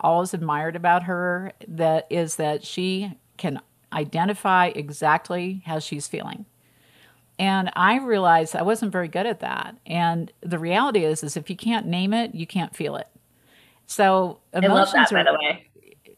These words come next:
Speaker 1: Yeah, 'cause if you
Speaker 2: Can't
Speaker 1: can't
Speaker 2: name it.
Speaker 1: name it, you can't feel it. And if you can't feel it, then you are stuck there.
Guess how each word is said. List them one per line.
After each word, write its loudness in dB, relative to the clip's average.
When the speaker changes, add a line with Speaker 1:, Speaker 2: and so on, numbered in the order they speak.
Speaker 1:
Yeah, -4
'cause -2
if 0
you -6
Speaker 2:
Can't -2
Speaker 1:
can't 2
Speaker 2:
name 2
it. 0
Speaker 1:
name -4
it, -6
you -4
can't -4
feel 0
it. -2
And -2
if -4
you -4
can't -2
feel 0
it, -4
then -2
you -2
are -2
stuck -4
there. -10